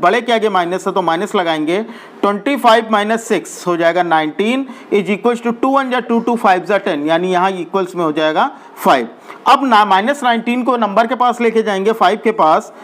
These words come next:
तो ये हो जाएगा फ़ाइव, माइनस नाइनटीन उधर गया तो हो गया प्लस नाइनटीन, तो three x is equals to nineteen plus five, कितना हो जाएगा? ट्वेंटी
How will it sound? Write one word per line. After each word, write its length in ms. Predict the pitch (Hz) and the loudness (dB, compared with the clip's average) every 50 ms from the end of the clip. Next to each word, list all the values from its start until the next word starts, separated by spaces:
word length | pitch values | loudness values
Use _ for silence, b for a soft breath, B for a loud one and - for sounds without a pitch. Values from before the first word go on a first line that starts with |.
| B B - | B B -4
तो 60 | - | 0
ये 80 | 214 214 | 2 4
हो 120 | 214 208 202 | 4 4 4
जाएगा 320 | 202 214 214 208 226 214 | 2 2 2 4 2 2
फ़ाइव, 380 | 202 - 185 180 175 185 220 220 214 | 2 4 4 4 4 4 2 -2 0
माइनस 360 | 202 175 180 202 240 233 233 | 0 0 0 0 -4 -4 -2
नाइनटीन 320 | 226 208 202 190 196 214 214 | -2 -2 -2 -2 -2 -2 0
उधर 220 | 190 196 196 190 | 2 0 0 0
गया 180 | 185 196 190 190 | 0 0 0 0
तो 100 | 196 202 | 0 -2
हो 80 | 180 | -2
गया 140 | 175 185 190 | 0 -2 -2
प्लस 400 | 185 - 202 202 240 285 277 - B B B B - | -2 0 2 2 2 2 0 -8 B B B B -2
नाइनटीन, 520 | 208 190 185 175 160 156 - 156 143 131 131 | 2 4 4 4 2 2 0 0 -2 0 -2
तो 120 | - 143 | -4 -4
three 240 | - - 196 208 254 262 | -4 -2 0 0 2 4
x 380 | 240 214 208 220 220 - - B B B B B | 4 4 4 4 2 -2 -16 B B B B B
is 180 | 220 208 185 151 | 0 0 0 0
equals 360 | 196 - - - 233 240 233 240 | -2 -2 0 2 0 0 0 0
to 240 | - 214 202 202 214 | -2 0 0 2 0
nineteen 640 | 220 202 190 180 180 185 185 185 233 240 247 262 240 | 2 2 2 2 2 0 -2 -2 -2 0 0 -2 -2
plus 340 | 254 262 240 247 233 233 - - | -2 -2 -2 -2 -2 -6 -4 2
five, 280 | 226 220 180 151 135 113 - - B B B B B B | 4 4 4 4 0 -4 -10 -20 B B B B B B
कितना 160 | - 196 196 247 | -2 2 2 4
हो 100 | 247 226 | 4 4
जाएगा? 280 | 202 190 185 175 208 214 | 2 2 4 2 0 0
ट्वेंटी 460 | - 202 185 185 175 - 240 277 | 0 -2 -4 -2 -2 -2 -2 -2